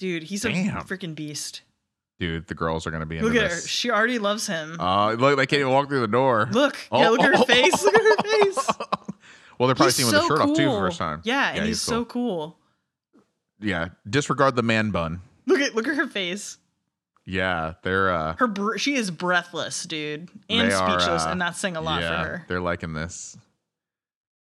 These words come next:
Speaker 2: Let's see the gym manager, like, talk to the girls. He wanted the girls to come by anyways.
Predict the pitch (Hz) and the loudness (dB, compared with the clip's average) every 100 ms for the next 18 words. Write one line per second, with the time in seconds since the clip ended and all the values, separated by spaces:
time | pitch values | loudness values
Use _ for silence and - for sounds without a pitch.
0 | _ _ _ 104 - 202 156 135 139 147 | _ _ _ -6 -2 -2 0 0 0 2
1 | 117 104 110 101 92 90 101 - _ - | 2 0 0 0 0 -4 -8 -16 _ -2
2 | 107 107 95 101 92 139 151 139 104 107 | -2 -2 -2 0 0 0 0 2 2 2
3 | - 107 85 76 82 85 90 71 80 - | 0 -6 -4 -4 -6 -6 -6 -6 -8 -12